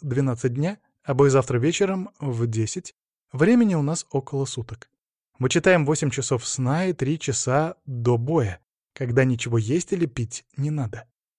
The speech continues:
Остается примерно тринадцать часов активного восстановления.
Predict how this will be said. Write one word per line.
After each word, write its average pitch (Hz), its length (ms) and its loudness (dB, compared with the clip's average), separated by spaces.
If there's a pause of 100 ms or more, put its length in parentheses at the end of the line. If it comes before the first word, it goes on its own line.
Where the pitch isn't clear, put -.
(100)
Остается 185 460 4
примерно 160 440 4
тринадцать 120 500 0
часов 156 380 -2
активного 131 500 2
восстановления. 135 760 -4